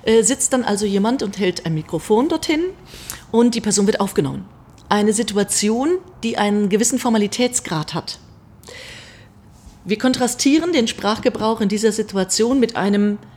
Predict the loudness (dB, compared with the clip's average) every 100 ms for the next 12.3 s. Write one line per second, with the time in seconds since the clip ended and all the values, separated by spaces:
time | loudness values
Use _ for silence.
0 | -20 -20 -20 -20 -18 2 4 4 2 -2
1 | 0 2 2 2 2 0 -4 -12 -6 0
2 | 2 2 0 0 2 2 2 2 2 0
3 | 0 -2 -4 -6 -4 -2 0 -2 -6 -6
4 | -6 -6 -8 -20 -20 -20 -20 -20 -18 -6
5 | 0 2 4 4 4 2 0 0 4 4
6 | 4 0 2 0 0 0 0 0 -2 -2
7 | -2 -2 -2 -2 0 0 -2 -2 0 0
8 | -2 -12 -20 -20 -20 -20 -20 -6 0 4
9 | 4 2 0 -2 -2 -2 -4 -6 -2 0
10 | 2 2 2 2 0 2 2 2 -2 -4
11 | -4 -2 -2 -2 -4 0 0 0 -4 0
12 | 2 2 0